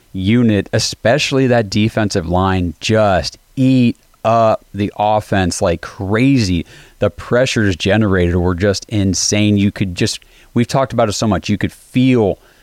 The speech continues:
that nastiness, that tenacity, the intensity from fourth stringers all the way down to guys who there's no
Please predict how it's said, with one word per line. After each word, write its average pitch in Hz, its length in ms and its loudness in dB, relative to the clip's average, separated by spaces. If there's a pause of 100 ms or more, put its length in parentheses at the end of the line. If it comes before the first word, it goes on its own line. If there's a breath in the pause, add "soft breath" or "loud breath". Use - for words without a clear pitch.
(180 soft breath)
that 101 300 0
nastiness, 98 840 0
that 85 220 0
tenacity, 90 840 -2
the 82 120 -2
intensity 87 840 -2
from 95 420 0 (440 soft breath)
fourth 269 220 0
stringers 73 580 -6 (400 soft breath)
all 233 400 4
the 220 100 0
way 208 180 2
down 202 240 0
to 165 80 -2
guys 160 320 2
who 202 260 -2 (140)
there's 262 260 0
no 240 200 2